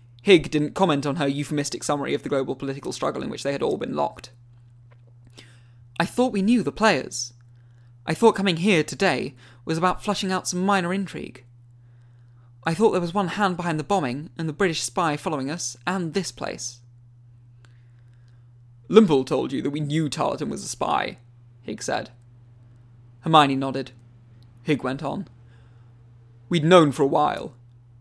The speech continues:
He was part of an information network within the council. We like to keep track of what's happening in the world, as best we can. Tarleton worked with sorting through information about the Muggle world,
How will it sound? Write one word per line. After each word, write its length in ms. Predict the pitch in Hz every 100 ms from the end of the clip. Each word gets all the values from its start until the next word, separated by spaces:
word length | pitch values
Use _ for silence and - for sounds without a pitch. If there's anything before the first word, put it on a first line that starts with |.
| - - -
He 80 |
was 140 | 170 165
part 260 | 196 202
of 80 | 175
an 320 | 165 156 143 - - - - - - - - -
information 760 | 185 180 185 180 180 - 151
network 460 | 127 117 110 - -
within 200 | 139 139
the 60 | 143
council. 500 | 156 151 - - - - - - -
We 100 | 202
like 180 | 202 196
to 60 | -
keep 160 | 190
track 220 | - 156 -
of 60 |
what's 140 | - 165
happening 240 | - -
in 40 |
the 60 | 151
world, 360 | 147 - - - - -
as 100 | 165
best 240 | 143 139
we 60 | 143
can. 380 | - - - - - - - - - - - - - -
Tarleton 420 | 208 190 147 143
worked 260 | 143 139 139
with 100 | 139
sorting 320 | 175 147 143
through 140 | 143
information 400 | 135 143 143 139
about 200 | 143 143
the 60 | 147
Muggle 280 | 160 143 139
world, 380 | - - -